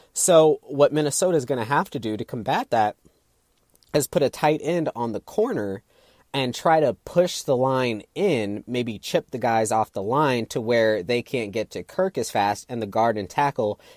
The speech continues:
can kinda hold him in a box area, and maybe Kirk's gonna have to do a lot of, uh, rolling out of the pocket because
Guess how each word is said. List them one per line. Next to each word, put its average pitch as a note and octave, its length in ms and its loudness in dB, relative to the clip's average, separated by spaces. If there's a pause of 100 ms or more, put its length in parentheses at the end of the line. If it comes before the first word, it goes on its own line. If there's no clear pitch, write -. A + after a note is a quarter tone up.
can D3 140 -2
kinda D#3 260 0
hold D#3 320 0
him C3 80 -2
in B2 80 0
a G#2+ 80 -2
box C3 420 0
area, G#2 540 0 (400)
and B2+ 140 -2
maybe C3 280 0
Kirk's - 380 -2
gonna A2 220 0
have A2+ 220 -2
to A2+ 60 -12
do G#2+ 160 -2
a G#2 60 2
lot G#2 220 4
of, F#2 120 0
uh, F#2 280 2
rolling G#2+ 360 2
out F#2+ 160 0
of F2+ 60 -2
the E2+ 60 -4
pocket D3 480 0
because G#2+ 480 -2